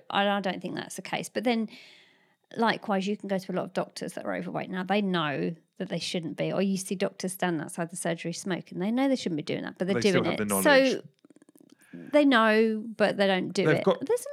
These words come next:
Speaker 1: a lot of industries
Speaker 2: But there's
Speaker 1: like
Speaker 2: a difference
Speaker 1: that.
Speaker 2: between knowing, uh, academically and knowing through practice.
Speaker 1: Yes.
Speaker 2: I want someone who doesn't, hasn't just read the textbook
Speaker 1: No.
Speaker 2: and know that these things should work.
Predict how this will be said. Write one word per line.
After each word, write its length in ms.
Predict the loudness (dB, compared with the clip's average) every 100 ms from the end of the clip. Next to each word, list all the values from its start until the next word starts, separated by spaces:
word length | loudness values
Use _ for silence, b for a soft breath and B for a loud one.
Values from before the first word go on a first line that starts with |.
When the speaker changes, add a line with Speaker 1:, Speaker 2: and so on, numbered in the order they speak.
| 2
Speaker 1:
a 20 |
lot 40 |
of 60 | 4
industries 320 | 4 2 0
Speaker 2:
But 80 | 2
there's 120 | 4
Speaker 1:
like 100 | 4
Speaker 2:
a 20 |
difference 300 | 4 2 2
Speaker 1:
that. 100 | -2
Speaker 2:
between 360 | -4 -2 -2 0
knowing, 640 | 2 4 2 0 -2 -8 -10 -12 -6
uh, 300 | -4 -2 -4 -10 _ _ -10 -6
academically 800 | -4 -2 -2 -4 -8 -8 -6 -8 -10
and 200 | -8 -2
knowing 400 | 0 0 -2 -6
through 340 | -10 -8 -8
practice. 580 | -8 -6 -6 -6 -12 -10 -4
Speaker 1:
Yes. 280 | 2 2 4
Speaker 2:
I 80 | 4
want 240 | 4 2 0
someone 360 | -2 -2 -2
who 400 | -4 -4 -2 -2 -6 b b
doesn't, 340 | 0 2 0 -4 -6
hasn't 260 | -4 -2
just 160 | -4 -2
read 180 | -2 -2
the 80 | -6
textbook 640 | -4 -4 -4 -4 -4 -2
Speaker 1:
No. 440 | 0 4 4 2 2
Speaker 2:
and 140 | 0 2
know 280 | 6 6 6
that 220 | 2 -2
these 220 | -2 -2 -2
things 260 | -6 -4
should 260 | -8 -8 0
work. 460 | 2 2 0 -10